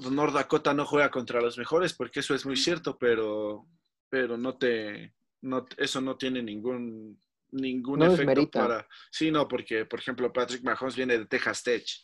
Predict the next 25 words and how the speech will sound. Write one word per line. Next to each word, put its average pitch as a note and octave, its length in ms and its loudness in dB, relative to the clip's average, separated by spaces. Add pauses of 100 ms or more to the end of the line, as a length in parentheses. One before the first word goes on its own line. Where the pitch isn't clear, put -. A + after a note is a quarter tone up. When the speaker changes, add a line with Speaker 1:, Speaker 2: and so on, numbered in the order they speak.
(460)
Speaker 1:
y A2+ 100 -10
Texas A#2 300 -4
Tech A#2+ 220 -4
tampoco A#2 380 -10
es A2+ 100 -8
una A#2 160 -6
universidad A2 600 -4 (440)
top A#2+ 180 -2
diez, D#3 300 0
pero G#2 400 -6 (500)
Patrick C#3 320 2
Mahomes C3 300 -6
es C3 60 -8
un B2 120 -10
co-, - 240 -4
un C3 260 -6 (140)
quarterback B2+ 360 0
top B2 120 -6
diez C3+ 420 -8
en, G#2 220 -14 (540)
cuando A#2 260 -4
sube. A2+ 300 -4
Speaker 2:
Sí, - 60 -20 (1040)
Speaker 1:
Entonces, G#2+ 640 -2
Speaker 2:
eh, B2 160 -2